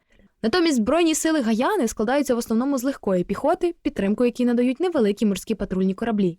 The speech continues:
і кілька легких транспортних і розвідувальних літаків. Загальну чисельність активного військового персоналу у Венесуелі оцінюють у сто двадцять три тисячі, що складають сухопутні війська —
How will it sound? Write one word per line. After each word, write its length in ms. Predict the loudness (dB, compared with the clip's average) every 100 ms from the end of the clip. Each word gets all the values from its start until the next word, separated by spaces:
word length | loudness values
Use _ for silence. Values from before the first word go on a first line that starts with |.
| _
і 60 | -10
кілька 380 | -4 -4 -2 -4
легких 280 | -2 -6
транспортних 600 | -6 -6 -6 -8 -10 -6
і 40 | -2
розвідувальних 580 | -2 -2 -2 -4 -4 -4
літаків. 440 | -6 -4 -6 -6 _ _ _ _ _ _ _ _ _
Загальну 400 | -2 2 4 4
чисельність 520 | 2 0 2 0 0 -8
активного 420 | -4 0 0 0
військового 440 | -2 -2 0 0
персоналу 500 | 0 -2 0 2 2
у 60 | 2
Венесуелі 680 | 0 0 -2 0 2 4 2
оцінюють 460 | -2 -4 0 0 0
у 80 | -4
сто 260 | -6 -4 -2
двадцять 340 | -2 -4 -4
три 160 | -4 -2
тисячі, 520 | -2 -4 -6 -12 -18 -20 _ -10
що 140 | -10
складають 540 | -2 0 2 0 -4 _
сухопутні 540 | -8 -4 -2 -2 2 2
війська — 420 | 2 -2 -4